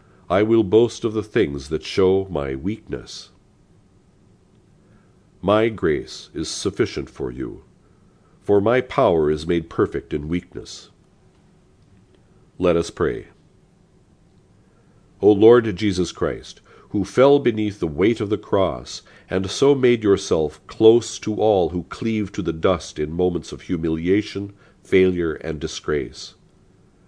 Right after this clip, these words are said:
By the grace of your abasement, raise those of your priests who have fallen low. Restore unto them the joy of your salvation,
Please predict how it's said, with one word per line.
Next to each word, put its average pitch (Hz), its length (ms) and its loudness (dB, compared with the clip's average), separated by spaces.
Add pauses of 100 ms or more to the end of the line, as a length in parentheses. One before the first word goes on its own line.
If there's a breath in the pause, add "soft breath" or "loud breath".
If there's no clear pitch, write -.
(460 soft breath)
By 135 160 6
the 147 100 2
grace 117 380 4
of 98 100 4
your 95 160 6
abasement, 80 720 -2 (320 soft breath)
raise 90 520 2
those 92 340 4
of 90 140 0
your 92 180 4
priests - 520 -6
who 110 140 4
have 107 200 0
fallen 110 400 2
low. 104 500 0 (480 soft breath)
Restore 135 520 6
unto 135 240 4
them 113 200 4
the 104 80 0
joy 98 360 4
of 85 120 0
your 87 120 0
salvation, 90 800 -2